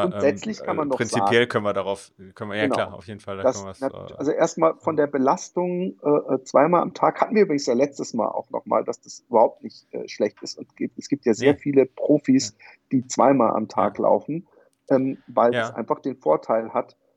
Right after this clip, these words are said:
Speaker 2: dass du, äh, äh, nicht so viel, äh, dir eventuell kaputt machen kannst. Und, und, äh,
Speaker 1: Ja.
Speaker 2: äh, äh,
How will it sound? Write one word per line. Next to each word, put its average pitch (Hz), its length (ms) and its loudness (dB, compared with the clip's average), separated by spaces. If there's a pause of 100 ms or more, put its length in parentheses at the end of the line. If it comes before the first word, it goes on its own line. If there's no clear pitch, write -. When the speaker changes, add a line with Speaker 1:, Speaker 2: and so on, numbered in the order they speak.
(200)
Speaker 2:
dass 123 240 -4
du, 120 400 -8
äh, 127 40 -8
äh, 123 760 -2
nicht 123 180 0
so 120 120 4
viel, 120 600 8
äh, 117 440 6
dir 117 220 2
eventuell 113 420 4
kaputt - 420 0
machen - 240 -2
kannst. 120 400 -6 (100)
Und, 113 380 -8
und, 110 400 -6
äh, 110 240 2
Speaker 1:
Ja. 107 120 -2
Speaker 2:
äh, 104 360 0
äh, 64 360 -8